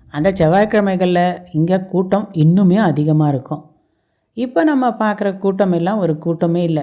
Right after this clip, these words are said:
செவ்வாய்க்கிழமைகள்ல வந்து பாருங்க, இன்னும் கூட்டம் அதிகமா இருக்கும். அருள்மிகு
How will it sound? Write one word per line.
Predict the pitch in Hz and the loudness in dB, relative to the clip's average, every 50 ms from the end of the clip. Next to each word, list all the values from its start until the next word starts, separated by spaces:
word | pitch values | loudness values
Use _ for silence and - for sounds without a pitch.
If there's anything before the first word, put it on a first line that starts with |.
| - - - | -6 -8 -6
செவ்வாய்க்கிழமைகள்ல | - 160 156 156 185 196 190 196 196 190 180 170 165 160 156 156 | -2 0 0 2 2 0 0 0 0 0 2 2 2 2 2 2
வந்து | 147 147 151 156 175 | 2 0 0 0 0
பாருங்க, | 160 165 160 151 151 147 170 190 185 - 175 | 0 0 -2 -2 0 -2 -2 -4 -6 -6 -2
இன்னும் | 165 170 180 190 196 233 254 240 | 0 2 2 2 2 2 0 -2
கூட்டம் | - 165 160 156 160 165 202 233 - - | -2 -2 -2 -2 0 -2 -4 -4 -4 -4
அதிகமா | 156 143 151 151 160 160 160 156 143 | -4 -2 -2 0 0 2 2 2 0
இருக்கும். | 139 127 - - 147 - - _ _ _ _ _ _ _ _ _ _ _ _ _ _ _ 285 | -2 -4 -8 -12 -16 -16 -18 _ _ _ _ _ _ _ _ _ _ _ _ _ _ _ -6
அருள்மிகு | 294 330 359 381 359 349 302 247 208 185 180 190 | -6 -4 -4 -4 -2 2 2 2 2 0 0 -2